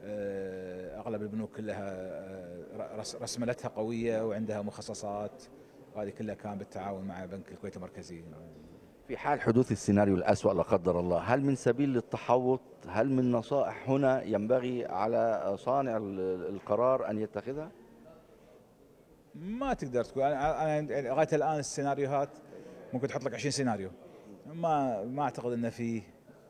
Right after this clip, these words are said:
Speaker 1: آه، سيناريوهات، آه، موجودة. آه، أنا أعتقد، آه، يعني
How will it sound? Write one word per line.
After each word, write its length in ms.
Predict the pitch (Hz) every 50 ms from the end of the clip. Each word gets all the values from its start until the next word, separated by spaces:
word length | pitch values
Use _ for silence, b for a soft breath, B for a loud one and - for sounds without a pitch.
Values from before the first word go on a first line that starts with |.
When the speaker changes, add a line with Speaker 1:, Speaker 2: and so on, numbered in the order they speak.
| - 120
Speaker 1:
آه، 200 | 107 104 104 101
سيناريوهات، 800 | - - 120 117 110 107 107 104 92 113 107 98 - - - - -
آه، 840 | 95 95 92 95 95 92 92 92 92 87 87 87 90 85 85 87 92
موجودة. 680 | 95 98 95 90 87 85 87 87 82 71 85 95 120 143 - _ b b b b b b b b _ - - - 87
آه، 1500 | 98 101 104 104 104 101 98 98 98 95 95 95 92 90 95 107 107 104 - - - - - - - - - - 98 117
أنا 80 | 120 113
أعتقد، 400 | 107 - - 120 - 113 107 95 90 92 101
آه، 200 | 104 101 98 98
يعني 500 | 101 104 98 90 95 98 95 95 95 95